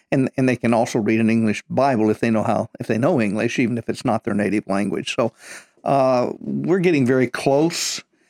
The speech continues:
And then that's the one place where Jesus says at the end of verse fourteen in Matthew twenty-four,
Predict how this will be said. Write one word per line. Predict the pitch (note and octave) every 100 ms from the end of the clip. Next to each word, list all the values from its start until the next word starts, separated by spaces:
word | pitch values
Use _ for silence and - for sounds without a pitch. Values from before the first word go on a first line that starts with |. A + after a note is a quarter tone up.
| _
And | - C3 A#2+
then | E3 D#3 C3
that's | F#2 - -
the | D3
one | B2 C3+ D#3 D#3+
place | - C3+ A#2+ -
where | A#2
Jesus | A#2 A#2+ B2+
says | - A2+
at | A2+
the | A2+
end | A#2+
of | A2
verse | A2 -
fourteen | - - - - C3 A#2
in | G#2+
Matthew | A2 G#2 -
twenty-four, | G2 A2+ G2 - E3 B2